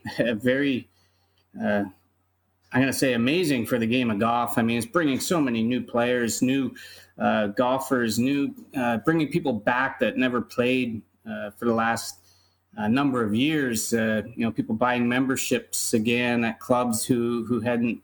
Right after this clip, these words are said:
really been a member anywhere for ten, fifteen years. So last year was great to get those people back. And, uh, on our side, it, you know, we had a lot of,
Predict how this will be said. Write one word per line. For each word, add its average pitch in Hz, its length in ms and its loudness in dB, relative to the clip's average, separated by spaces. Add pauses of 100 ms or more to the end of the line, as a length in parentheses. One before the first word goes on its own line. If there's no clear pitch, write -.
really 120 220 0
been 123 200 0
a 117 60 0
member 120 360 2
anywhere 117 520 0
for 107 400 0
ten, 113 300 0
fifteen 110 480 0
years. 117 280 0
So 107 300 -2 (400)
last 127 320 2
year 135 140 4
was 120 140 0
great 135 300 0
to 139 80 -2
get 117 180 -2
those 120 160 0
people - 320 -2
back. 117 440 -2 (240)
And, 110 480 2
uh, 107 180 0 (320)
on 120 180 2
our 131 180 2
side, 113 580 0
it, 127 200 -2 (440)
you 147 100 0
know, 151 120 0
we 151 120 0
had 147 140 0
a 139 40 -2
lot 139 240 0
of, 117 200 -4